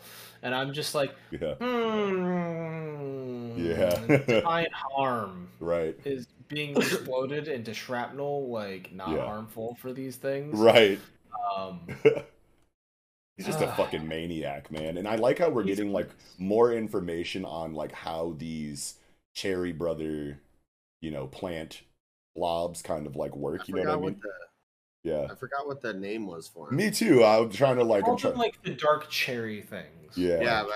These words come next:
Speaker 3: I mean the actual, like, I don't know, I can't remember that. The,
Speaker 2: Yeah.
Speaker 3: the, the proper name.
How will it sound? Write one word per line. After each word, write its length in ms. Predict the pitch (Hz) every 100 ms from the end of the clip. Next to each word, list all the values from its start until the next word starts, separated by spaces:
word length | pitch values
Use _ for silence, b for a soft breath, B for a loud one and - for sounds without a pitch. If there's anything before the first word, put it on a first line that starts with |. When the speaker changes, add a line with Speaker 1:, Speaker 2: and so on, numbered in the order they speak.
| 98
Speaker 3:
I 40 |
mean 200 | 107 113
the 80 | 107
actual, 400 | 104 98 - 92
like, 240 | 87 85 80 - _ -
I 40 |
don't 180 | 87 73
know, 140 | 67 64
I 80 | 71 _
can't 160 | 87 80
remember 280 | 78 76 71
that. 180 | 69 64 - _ _ - 85
The, 80 | 82
Speaker 2:
Yeah. 80 | - -
Speaker 3:
the, 60 | 101 85
the 100 | 117
proper 480 | - 135 110 - 101
name. 360 | 95 90 87